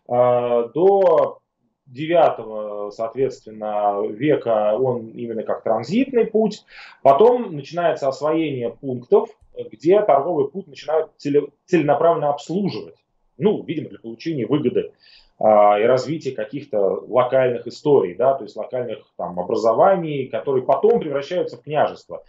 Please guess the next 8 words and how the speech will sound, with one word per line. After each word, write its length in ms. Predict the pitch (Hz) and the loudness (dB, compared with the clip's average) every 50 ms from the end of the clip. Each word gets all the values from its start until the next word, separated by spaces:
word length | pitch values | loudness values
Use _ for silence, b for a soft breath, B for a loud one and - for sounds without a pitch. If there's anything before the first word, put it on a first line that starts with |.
| b b b b | b b b b
И 100 | - 170 | 2 2
именно 180 | 196 185 170 170 | 2 4 4 2
этот 320 | 170 160 165 156 - - | 0 0 0 -4 -4 -6
путь 180 | - 233 240 - | -8 -8 -8 -4
становится 640 | - 151 143 143 147 147 135 127 127 - 127 123 | 0 0 0 2 2 0 0 0 -2 -2 0 0
основой, 460 | 120 117 - - 175 220 233 220 190 160 | 0 0 -2 -4 -4 -2 0 0 0 -2
на 100 | 139 - | -4 -4
которой, 640 | - 123 - - 147 135 127 117 113 107 - _ | -6 -6 -6 -4 -2 -2 -2 -2 -2 -6 -8 _